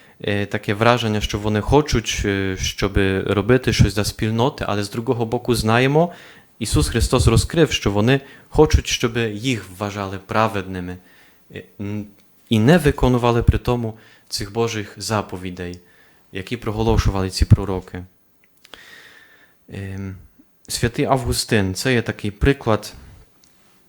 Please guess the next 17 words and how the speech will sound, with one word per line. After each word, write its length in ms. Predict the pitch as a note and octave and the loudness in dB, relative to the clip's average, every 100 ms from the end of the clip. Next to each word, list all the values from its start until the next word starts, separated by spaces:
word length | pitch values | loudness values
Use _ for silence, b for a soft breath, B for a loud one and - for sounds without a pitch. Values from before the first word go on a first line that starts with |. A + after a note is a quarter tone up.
| _ - - - | _ -20 -20 -6
е, 300 | G2+ G2 G2 | -2 0 2
навернення, 920 | G#2 A2 B2 A#2 G#2 F#2+ F#2 E2+ E2+ - A2 | 2 4 4 4 2 -2 -2 -4 -6 -14 -10
навернення 720 | G2+ G2+ B2 C#3 A#2+ G#2 G2+ | -8 -2 -2 -2 -4 -6 -8
з 80 | - | -8
цього 220 | G#2+ G2+ | -8 -8
служіння 640 | - G#2 G#2+ A#2+ A2 G2+ - | -8 -8 -6 -4 -4 -6 -8
собі, 580 | - - G#2+ G2 D3+ G3 - _ _ _ B B B B B _ | -8 -4 -4 -2 -2 -4 -12 _ _ _ B B B B B _
е, 520 | G#2 G2 F#2+ F#2+ F#2 G2 | -10 -8 -6 -6 -8 -8
використовування, 1080 | G2 A2 G#2 B2+ B2 A2 G#2+ G2 F#2+ - - | -6 -4 -2 2 2 2 -2 -2 -6 -8 -14
ем, 540 | - F#2+ F#2+ F#2+ F#2+ G2 | -10 -8 -6 -6 -6 -4
спільноти 600 | - A2+ G#2+ B2 C3+ G#2 | -2 2 6 6 4 -2
до 120 | G2+ | -2
того, 240 | A2+ A2 | 0 0
щоб 220 | - G#2 | -2 -4
вона 340 | G2+ G2 A#2+ D#3+ | 0 4 4 4
служила 500 | - A#2+ A#2 G#2 G2+ B B B B B | 2 -2 0 0 -2 B B B B B
мені, 480 | G#2+ G#2+ G#2+ G2+ G2+ | 2 6 6 4 0